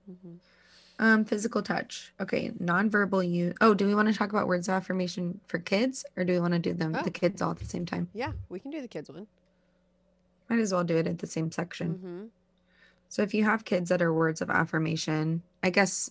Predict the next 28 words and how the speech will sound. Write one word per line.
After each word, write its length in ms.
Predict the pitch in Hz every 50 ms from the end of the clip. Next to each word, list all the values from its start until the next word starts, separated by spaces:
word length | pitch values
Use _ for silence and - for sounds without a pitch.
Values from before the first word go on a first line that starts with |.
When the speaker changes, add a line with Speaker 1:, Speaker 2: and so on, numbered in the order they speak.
| _ -
Speaker 2:
we 180 | - 180 190
already 220 | 180 170 156 160 160
kinda 240 | - 170 156 151 151
talked 260 | - 156 156 - -
about 160 | - 156 156
it, 160 | 160 156 165 -
sticky 300 | - - - - - 180
notes 500 | 170 165 160 160 160 160 160 - - -
or 260 | - 208 196 180 170 160
Speaker 1:
Yeah. 100 | 165 180 - - - - - - _ -
Speaker 2:
little 220 | 214 226 226 220
notes 320 | 208 196 190 196 196 -
in 100 | 196 196
your, 300 | 190 180 175 170 165 165 -
like, 180 | - 170 165 -
lunchbox 880 | - 160 160 160 - - 165 156 156 156 156 156 160 160 - - - -
or 240 | 170 156 156 160 160
different 420 | 160 - 202 202 214 175 - 196
things 340 | - 180 175 170 175 175 175
that 220 | - 160 - - -
you 120 | - 170
can 180 | - - 170 160
show 220 | - - 165 151
them 220 | 147 156 156 160 160
you 80 | 160 160
appreciate 540 | 151 - 175 165 - - 170 160 160 156 -
them 380 | 165 165 160 160 165 160 165 165
or, 300 | 160 156 156 165 170